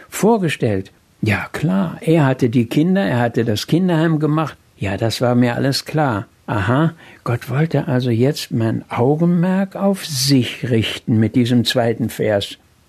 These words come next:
Und dann habe ich den dritten Vers weitergelesen. Und der traf dann so richtig ins Schwarze. Der dritte Vers ist so wichtig,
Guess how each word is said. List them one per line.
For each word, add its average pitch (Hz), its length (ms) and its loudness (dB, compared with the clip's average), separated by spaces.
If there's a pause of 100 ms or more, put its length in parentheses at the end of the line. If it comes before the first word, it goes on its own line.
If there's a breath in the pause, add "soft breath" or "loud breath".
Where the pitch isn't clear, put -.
(100)
Und 101 120 2
dann 104 160 4
habe 101 120 2
ich 104 60 4
den 113 120 4
dritten 120 300 0
Vers 95 300 -4
weitergelesen. 101 840 -4 (360)
Und 101 300 -2
der 120 220 2
traf 98 360 -2
dann 98 220 -2
so 95 140 -2
richtig 95 440 -4
ins 101 180 -4
Schwarze. - 520 -10 (640)
Der - 100 -4
dritte 123 280 4
Vers 101 340 0
ist - 120 -2
so 120 180 2
wichtig, - 640 -6